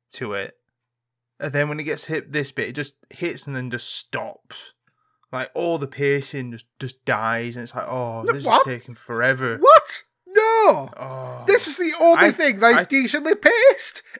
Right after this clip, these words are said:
Speaker 2: Everything
Speaker 1: I,
Speaker 2: else is
Speaker 1: I,
Speaker 2: fucking manic!
Speaker 1: Yeah, at least it's doing something, and I'm watching flashy colours, I'm like, "Well, I'm slightly entertained. I might have a seizure, but
Speaker 2: This
Speaker 1: at least
Speaker 2: is,
Speaker 1: I'll be entertained."
Speaker 2: this is the only part
Speaker 1: And then
Speaker 2: of the anime with an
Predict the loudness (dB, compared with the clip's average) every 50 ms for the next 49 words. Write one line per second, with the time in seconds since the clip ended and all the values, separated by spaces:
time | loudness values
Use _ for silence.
0 | _ _ 6 6 6 6 2 0 0 0 4 6 8 8 8 8 6 2 2 4
1 | 4 4 2 2 0 -2 -2 0 2 4 6 6 6 4 0 -2 -4 _ -16 -20
2 | -20 _ _ _ _ _ _ _ _ _ _ _ _ _ _ _ -2 0 4 4
3 | 4 4 4 0 -6 -8 -8 -8 -10 -12 -14 -14 _ _ _ -4 -2 -2 -2 -4
4 | -4 -6 -6 -8 -6 -6 -4 -6 -6 -6 -8 -10 -10 -10 -12 -12 -12 -12 -14 -14
5 | -8 -8 -8 -6 -6 -10 -14 -14 -14 -12 -12 -10 -10 -10 -10 -8 -8 -6 -6 -6
6 | -6 -6 -8 -8 -8 -8 -12 -10 -10 -8 -8 -8 -10 -12 -14 -16 -18 -18 -14 -12
7 | -12 -12 -12 -14 -16 -16 -16 -10 -8 -6 -6 -6 -8 -12 -14 -14 -14 -16 -16 -16
8 | -16 -18 -14 -2 0 2 2 2 0 -4 -6 -8 -12 -14 -12 -14 -14 -14 -18 -20
9 | -14 -10 -10 -8 -8 -8 -8 -10 -12 -4 0 2 2 2 2 0 -2 -2 0 2
10 | 2 0 0 -2 -6 2 4 4 6 6 6 4 4 2 0 -2 -2 -6 -4 -2
11 | -2 -2 0 0 4 4 6 6 6 4 4 4 2 2 0 0 -4 -4